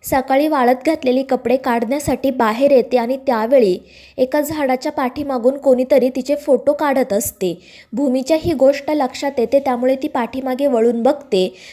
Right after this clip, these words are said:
पण त्यावेळी तिला तिथे कोणीही दिसत नाही आणि त्यामुळे ती पुन्हा तिचं काम सुरू करते. तर दुसरीकडे अभिजित वैतागून पौर्णिमाला म्हणत असतो की, "आई अशी का वागते ना, तेच मला कळत नाही. मी मगाचपासून तिला समजवण्याचा प्रयत्न करत आहे, पण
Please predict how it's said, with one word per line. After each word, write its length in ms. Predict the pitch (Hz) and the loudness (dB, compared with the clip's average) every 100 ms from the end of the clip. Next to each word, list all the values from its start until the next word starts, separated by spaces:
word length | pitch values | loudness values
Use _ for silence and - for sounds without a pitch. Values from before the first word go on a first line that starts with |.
| - | -6
पण 140 | 277 | -4
त्यावेळी 380 | 277 285 277 302 330 | 0 0 2 0 -2
तिला 160 | 277 277 | -2 0
तिथे 260 | 302 285 | 0 -2
कोणीही 480 | 294 269 247 285 320 | 0 2 2 0 -4
दिसत 460 | 277 254 277 277 277 | -2 -2 -2 -4 -4
नाही 220 | 247 269 | -2 -2
आणि 200 | 254 262 262 | -2 -6 -2
त्यामुळे 460 | 226 233 269 196 - - - | -2 2 2 2 -2 -14 -8
ती 60 | 294 | -8
पुन्हा 280 | 294 277 311 | -2 -2 0
तिचं 200 | 311 277 | -2 -4
काम 300 | 285 285 220 | -4 -2 -4
सुरू 300 | 339 - 294 | -6 -2 0
करते. 460 | 254 214 208 - 202 190 - _ _ _ | 2 2 0 2 0 0 -12 _ _ _
तर 120 | 247 | -8
दुसरीकडे 640 | 247 262 262 285 285 277 302 | -4 -4 -4 -6 -2 2 2
अभिजित 540 | 294 240 277 269 294 | 0 -2 -4 -4 -4
वैतागून 500 | 269 240 247 240 285 | -2 0 -2 -2 -4
पौर्णिमाला 580 | 302 277 240 247 247 240 | 2 2 2 -2 -2 -4
म्हणत 340 | 277 294 220 | -4 -6 -2
असतो 340 | 214 262 - 220 | -2 -2 -2 -4
की, 180 | 220 285 | -2 0
"आई 300 | 254 226 269 | 2 2 2
अशी 260 | 277 311 | 0 -4
का 260 | 302 262 254 | -4 -2 0
वागते 440 | 254 226 - 277 | -2 -4 0 0
ना, 120 | 208 | 0
तेच 360 | 240 - 240 254 | -4 2 2 2
मला 180 | 294 262 | -4 -4
कळत 460 | 269 240 226 254 254 | -4 -2 0 0 -2
नाही. 280 | 240 185 190 - - - | -2 -2 -2 -10 -20 -8
मी 80 | 294 | -6
मगाचपासून 840 | 294 269 254 294 - 285 285 269 | 0 0 2 0 0 -2 -2 -4
तिला 240 | 269 285 285 | -2 0 0
समजवण्याचा 680 | 294 262 220 269 269 226 285 | -2 -6 0 0 0 0 -2
प्रयत्न 520 | 285 240 233 233 277 | 2 2 2 0 -8
करत 380 | 277 233 247 254 | -2 0 0 0
आहे, 200 | 247 240 | 0 0
पण 200 | 254 | 0